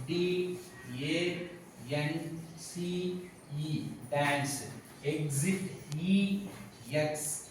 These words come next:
ஐ டி, எக்ஸிட். சூப்பர், எஸ் யூ பி இ ஆர், சூப்பர். ஓகேவா? எல்லாத்துக்குமே தெரியுதா? கோர்ல நான் எழுதுற வேர்ட்ஸ் பாருங்க, எப்படி எழுதிருக்கேன் பாருங்க.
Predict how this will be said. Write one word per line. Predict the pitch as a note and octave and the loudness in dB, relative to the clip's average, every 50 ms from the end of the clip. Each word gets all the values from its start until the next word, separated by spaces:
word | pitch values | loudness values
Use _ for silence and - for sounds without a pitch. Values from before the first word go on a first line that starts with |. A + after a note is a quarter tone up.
| - - - - - - C#3 C#3+ | -16 -16 -10 -6 -2 2 4 4
ஐ | D3+ F3 F3 F3+ - - - - - - - - - - - | 6 6 4 4 2 0 -2 -6 -8 -12 -14 -16 -14 -6 -2
டி, | E3+ E3 D#3+ D3 - - - - - - - - - - - - - C#3 C#3 | -2 0 0 0 0 -2 -4 -6 -8 -10 -12 -14 -16 -16 -18 -12 -6 -2 0
எக்ஸிட். | C#3+ C#3+ C#3 B2 B2 D3+ D3 - D3 C3+ G#2 G2+ - - - - - - - - - - | 0 0 0 0 0 0 0 0 0 -4 -8 -8 -10 -12 -14 -16 -16 -16 -16 -14 -8 -2
சூப்பர், | - F#3+ F#3+ F#3 F#3 - - - F#3 F3 D#3+ - - - - - - - - - C3 C#3+ D3+ | 2 4 4 4 4 0 0 4 6 6 6 6 4 2 -2 -6 -8 -12 -12 -6 -2 0 2
எஸ் | D3+ D#3 D#3 D3+ D3+ - - - - - - - - - - - - C3+ C3 C3+ D#3 | 2 2 0 0 0 -2 -2 -2 -4 -6 -6 -8 -8 -10 -10 -10 -8 -6 -2 0 2
யூ | F3 F3+ F#3 F#3 F#3 - - - - - - - - - - - - - - - | 2 4 6 6 4 4 2 -2 -6 -8 -10 -12 -14 -14 -14 -16 -16 -12 -6 -2
பி | E3+ F3 F3+ F3+ F3+ F#3 F#3 F3+ - - - - - - - C3+ B2+ C3+ D3 E3+ F3+ F#3 | 2 4 4 6 6 6 4 2 -2 -8 -10 -12 -12 -14 -12 -10 -6 -2 0 4 6 8
இ | F#3 F#3 F#3 F3+ - - - - - - - - - - - - C3 B2 | 8 8 6 4 0 -6 -10 -12 -14 -14 -16 -16 -14 -12 -8 -6 -4 -2
ஆர், | B2 B2 B2 B2 - - | -2 -2 -2 -4 -4 -4
சூப்பர். | C#3+ C#3 C3+ C#3 C3+ C3 C#3 C#3 C3+ B2+ B2+ - - - - - - - - - - - - - | -2 -2 -2 -2 -2 0 2 2 2 2 0 -4 -6 -10 -12 -14 -16 -16 -18 -18 -18 -12 -6 -2
ஓகேவா? | F3 F3 G3 G3 - D3+ - - E3 | 0 2 4 6 6 6 4 4 4
எல்லாத்துக்குமே | F#3 G3+ G#3 - A3+ A3 G#3 G#3 G#3 | 6 6 6 6 6 6 6 6 8
தெரியுதா? | G#3 G#3 G#3 G#3 G3+ G3+ G3 - | 8 10 10 10 8 8 6 6
கோர்ல | F#3+ G3 G3 G3 F#3 | 6 6 6 8 8
நான் | F3+ F3 F3 | 6 6 6
எழுதுற | F3+ F#3 F3+ E3+ E3 F3+ | 6 6 4 4 6 6
வேர்ட்ஸ் | F#3+ F#3 F3+ - | 4 4 4 2
பாருங்க, | - D3 C#3+ C#3+ | 2 2 2 2
எப்படி | C#3+ D3 D3+ D3+ | 2 2 2 2
எழுதிருக்கேன் | D3+ C#3+ C#3 C#3+ C#3 B2+ A#2 | 2 2 4 4 4 4 2
பாருங்க. | A2+ - - | 2 -2 -4